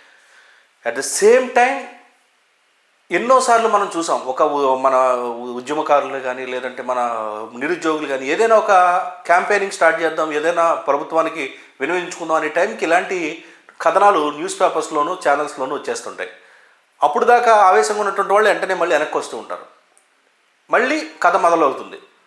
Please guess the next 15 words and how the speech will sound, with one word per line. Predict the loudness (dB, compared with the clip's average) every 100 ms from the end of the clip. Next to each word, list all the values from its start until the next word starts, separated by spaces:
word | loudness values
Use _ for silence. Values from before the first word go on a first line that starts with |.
| _
మళ్ళీ | -2 0 2 2
అప్‌డేట్ | 2 0 0
ఏమి | -2 -2
ఉండదు | -8 -10
ఈ | -10 0
పేపర్స్ | 0 0 -4 -6
నుంచి, | -12
వీటి | -12 -12
నుంచి. | -16 -18 -20 -20 -20 -20 -20 0
కాబట్టి | 2 2 0 -6 -8 -10 -12
మీరు | -10
ఏం | -10 -6
చేయాలంటే, | -4 -2 -4 -6 -8 -8 -14 _ _ _ _ _ -6
వస్తుందని | -6 -4 -2 0
నమ్మాలి, | 2 2 2 0